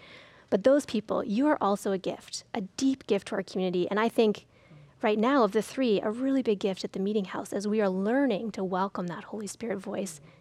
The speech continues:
and live in that experience. And then there are the people who are just doing the work. They may have doubts. They may not always feel like they hear from God, but they live it anyways, and they keep going, and they seek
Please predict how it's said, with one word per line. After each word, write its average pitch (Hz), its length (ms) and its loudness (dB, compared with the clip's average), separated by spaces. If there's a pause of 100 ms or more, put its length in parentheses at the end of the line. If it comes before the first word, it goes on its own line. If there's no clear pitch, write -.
(140)
and 196 320 -2
live 214 360 2
in 214 160 -2
that 180 140 -2
experience. - 680 -6 (600)
And 220 180 4
then 269 180 6
there 320 120 4
are 302 60 6
the 240 100 2
people 190 480 -4 (100)
who 233 280 0
are 196 220 4 (120)
just - 520 -4 (400)
doing 214 400 4
the 208 80 2
work. - 480 -4 (360)
They 214 140 4
may 269 200 6
have 294 200 4
doubts. 220 500 4 (300)
They 214 140 4
may 196 220 2
not 254 140 4
always 254 220 4
feel 226 140 0
like 220 140 2
they 233 80 6
hear 202 160 2
from 214 160 0
God, 208 340 2 (240)
but - 160 2
they 269 140 6
live 220 240 4
it 214 100 4
anyways, 180 540 -2
and 196 180 -6
they 180 100 -4
keep - 360 -2
going, 202 420 -2
and 185 160 -2
they 175 80 -4
seek - 480 -2